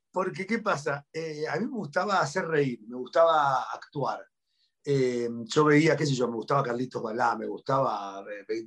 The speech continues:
todo lo que sea humor, todo, todo, Calabró, Porcelo, todo me gustaba. Lelutier, todo. Y cuando que empiezo a experimentar y veo que no había una carrera de humorista, había carrera de, de, de, de, de actor.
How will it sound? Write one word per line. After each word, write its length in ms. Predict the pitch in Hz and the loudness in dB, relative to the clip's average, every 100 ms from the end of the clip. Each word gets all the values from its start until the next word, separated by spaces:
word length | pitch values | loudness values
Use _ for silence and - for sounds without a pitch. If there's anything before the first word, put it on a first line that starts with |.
| 131 | 0
todo 160 | 202 214 | 4 6
lo 60 | |
que 100 | 156 | 6
sea 140 | 147 165 | 4 4
humor, 340 | 151 123 - | 4 4 2
todo, 280 | - 170 156 | 4 6 6
todo, 180 | 156 151 | 4 0
Calabró, 480 | 143 139 131 147 143 | 0 -4 -2 -2 -2
Porcelo, 460 | 156 143 147 143 151 160 | -4 -4 -2 -2 -4 -6
todo 160 | 160 247 | -2 0
me 60 | 202 | 0
gustaba. 320 | 151 131 104 104 _ _ _ - | -2 -4 -6 -10 _ _ _ -4
Lelutier, 760 | 160 190 147 143 190 160 131 - | 0 2 0 2 4 6 4 2
todo. 380 | 196 143 117 - _ _ - _ _ | 2 2 0 -8 _ _ -20 _ _
Y 180 | - 175 | -14 -12
cuando 1120 | 147 185 175 175 180 180 175 170 170 165 165 _ _ - - _ 170 | -4 0 0 -2 -6 -2 -2 0 -2 -4 -6 _ _ -20 -20 _ -18
que 240 | 151 190 185 | -4 -4 -4
empiezo 500 | 170 151 233 233 226 | -6 -2 -2 2 4
a 340 | 165 143 135 127 | 4 4 2 -2
experimentar 640 | - 147 156 165 160 135 | -4 -4 -4 -4 -2 -2
y 60 | 135 | 0
veo 160 | 165 160 | -2 -2
que 120 | 143 | -2
no 100 | 151 | -2
había 180 | 233 220 | -2 -2
una 160 | 139 | -4
carrera 400 | - 123 143 139 | -4 -4 0 0
de 140 | 123 120 | 0 -4
humorista, 600 | 123 120 117 110 - 117 | -6 -8 -8 -8 -4 -2
había 220 | 156 285 | 0 0
carrera 340 | 160 143 226 175 | 2 2 4 4
de, 200 | 120 - - | 0 -4 -10
de, 140 | 113 | -8
de, 240 | 123 120 113 | -2 -2 -2
de, 220 | 117 113 | -4 -4
de 120 | 117 | -2
actor. 560 | 110 - 262 170 110 | -4 2 4 4 2